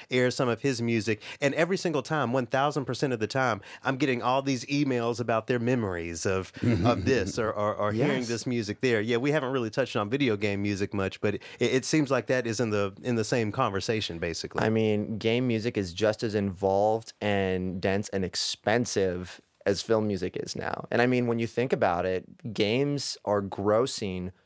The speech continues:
Speaker 3: far more than the box office
Speaker 1: Yeah.
Speaker 3: in many respects, you know? So I, I wouldn't be surprised at all if that kind of becomes the new operatic form of,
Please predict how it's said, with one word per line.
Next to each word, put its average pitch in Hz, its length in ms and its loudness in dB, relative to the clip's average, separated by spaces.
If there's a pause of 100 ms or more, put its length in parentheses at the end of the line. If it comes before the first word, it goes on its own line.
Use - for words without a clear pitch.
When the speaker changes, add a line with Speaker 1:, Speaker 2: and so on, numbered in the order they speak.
(160)
Speaker 3:
far - 540 0
more 104 200 2
than 90 100 -4
the 90 60 -4
box - 440 -8
office - 180 -6
Speaker 1:
Yeah. 101 460 2
Speaker 3:
in 120 180 0
many 107 220 2
respects, - 560 -6
you 131 160 2
know? 120 220 4
So 131 440 2
I, 135 340 0
I 113 200 2
wouldn't 117 240 -4
be 110 100 -4
surprised 101 380 0
at 95 60 0
all 98 200 2
if 90 100 -6
that 104 420 0
kind 101 320 0
of 95 240 0 (520)
becomes 104 680 2
the 113 380 2
new 104 460 -2 (120)
operatic - 520 0
form - 260 -2
of, 92 160 -4